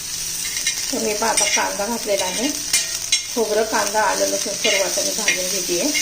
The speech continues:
डबल बीची भाजी ना एकदम टेस्टी अशी होते. तर डबल बीची भाजी ना एकदम टेस्टी अशी, एकदम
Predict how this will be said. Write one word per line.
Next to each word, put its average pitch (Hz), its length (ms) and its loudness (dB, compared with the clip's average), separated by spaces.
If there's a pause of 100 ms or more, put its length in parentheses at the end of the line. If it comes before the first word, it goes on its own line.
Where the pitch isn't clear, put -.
(2000)
डबल 214 300 6
बीची 214 200 -2
भाजी 214 280 2
ना 208 80 0
एकदम 202 260 0 (100)
टेस्टी 214 320 0
अशी 208 220 0
होते. 214 180 2 (1120)
तर 208 100 0
डबल 214 240 4
बीची 220 220 0
भाजी 208 240 2
ना 214 80 2
एकदम 214 240 2
टेस्टी 208 340 0
अशी, 214 240 0
एकदम 214 320 2